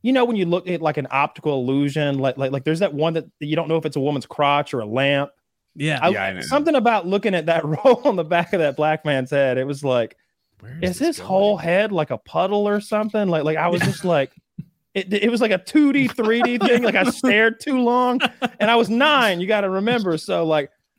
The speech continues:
Speaker 1: I thought he was like a, like a beetle man or something. I didn't know
Speaker 2: Yeah.
Speaker 1: what I had seen. It reminded me of, remember the, the T V show, The Dinosaurs, where they had just people in
Speaker 2: Yeah.
Speaker 1: suits being
Speaker 2: Yeah, yeah, yeah.
Speaker 1: dinosaurs?
Speaker 3: Sea
Speaker 1: Like, it kinda
Speaker 3: slacks or something?
Speaker 1: No, no, they were dinosaurs. Or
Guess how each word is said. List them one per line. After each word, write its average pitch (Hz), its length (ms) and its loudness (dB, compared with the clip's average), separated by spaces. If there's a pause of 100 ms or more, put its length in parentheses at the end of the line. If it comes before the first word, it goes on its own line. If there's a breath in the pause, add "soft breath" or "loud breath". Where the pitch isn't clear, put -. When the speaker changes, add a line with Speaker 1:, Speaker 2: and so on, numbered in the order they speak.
(140)
Speaker 1:
I 190 160 2
thought 202 240 0
he 180 60 0
was 151 180 -2
like 139 160 -2
a, 117 240 0
like 127 160 -4
a 117 80 -2
beetle 151 460 -4
man 123 360 -2
or 120 100 -8
something. 127 380 -6
I 151 120 2
didn't 180 140 -4
know 139 80 -2
Speaker 2:
Yeah. 185 80 -4
Speaker 1:
what 139 160 -2
I 151 60 0
had 131 160 -6
seen. 151 260 -4
It 185 120 0
reminded 226 640 0
me 226 200 -2
of, 156 380 2
remember 190 280 -4
the, 147 260 0
the 143 60 -4
T 185 180 -10
V 180 100 -6
show, 160 300 -2
The 135 100 -6
Dinosaurs, 156 800 -2
where 156 100 -2
they 143 120 -2
had 147 200 -2
just 143 220 -14
people 170 320 -6
in 143 80 0
Speaker 2:
Yeah. 190 160 0
Speaker 1:
suits 143 380 -4
being 185 180 0
Speaker 2:
Yeah, - 60 -6
yeah, 135 100 0
yeah. 143 60 0
Speaker 1:
dinosaurs? 165 300 -4 (120)
Speaker 3:
Sea - 240 -10
Speaker 1:
Like, 175 140 2
it 175 80 -4
kinda 220 160 2
Speaker 3:
slacks 151 260 -8
or 143 160 -6
something? 143 580 -10 (120)
Speaker 1:
No, 208 260 0
no, 190 160 2
they 156 100 0
were 170 100 0
dinosaurs. 143 640 -2
Or 127 80 -6